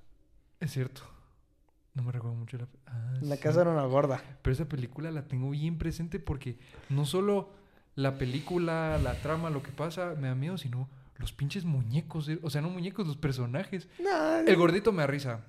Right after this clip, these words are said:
Speaker 1: Ahorita ve-, lo veo y me da mucha risa. Es un meme el cerote, el gordito. Bueno.
Speaker 2: Te, ya,
Speaker 1: Ajá.
Speaker 2: y te voy a decir yo que sí me da miedo.
Speaker 1: ¿Qué?
Speaker 2: Hasta la fecha.
Speaker 1: ¿De
Speaker 2: Nada
Speaker 1: esa,
Speaker 2: que,
Speaker 1: de esa
Speaker 2: nada,
Speaker 1: película,
Speaker 2: nada
Speaker 1: o qué?
Speaker 2: que de niño, no, no, no.
Speaker 1: Ajá.
Speaker 2: La lica.
Speaker 1: Ajá.
Speaker 2: La de, la de, la del,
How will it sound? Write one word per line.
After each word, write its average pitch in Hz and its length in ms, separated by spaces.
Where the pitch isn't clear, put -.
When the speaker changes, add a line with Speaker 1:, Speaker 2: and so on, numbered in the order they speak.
Speaker 1:
Ahorita 143 300
ve-, 160 100
lo 135 160
veo 185 240
y 170 100
me 135 120
da 131 100
mucha 147 380
risa. 120 340
Es 143 140
un 139 120
meme 131 220
el 117 100
cerote, 120 400
el 135 80
gordito. 117 400
Bueno. 113 280
Speaker 2:
Te, 156 100
ya, 156 260
Speaker 1:
Ajá. 156 120
Speaker 2:
y 165 80
te 156 120
voy 185 60
a - 20
decir 190 220
yo 180 220
que 175 100
sí 170 300
me 151 120
da 151 100
miedo. 226 300
Speaker 1:
¿Qué? 127 300
Speaker 2:
Hasta 165 320
la 151 100
fecha. 226 520
Speaker 1:
¿De 170 100
Speaker 2:
Nada 202 180
Speaker 1:
esa, 143 160
Speaker 2:
que, 185 60
Speaker 1:
de 151 140
esa 160 100
Speaker 2:
nada, 190 180
Speaker 1:
película, 202 280
Speaker 2:
nada 220 160
Speaker 1:
o - 20
qué? 214 80
Speaker 2:
que 185 60
de 165 100
niño, 185 260
no, 185 160
no, 190 100
no. 180 140
Speaker 1:
Ajá. 131 320
Speaker 2:
La 151 140
lica. 160 340
Speaker 1:
Ajá. 139 260
Speaker 2:
La 156 260
de, 143 600
la 143 260
de, 131 180
la 127 240
del, 113 400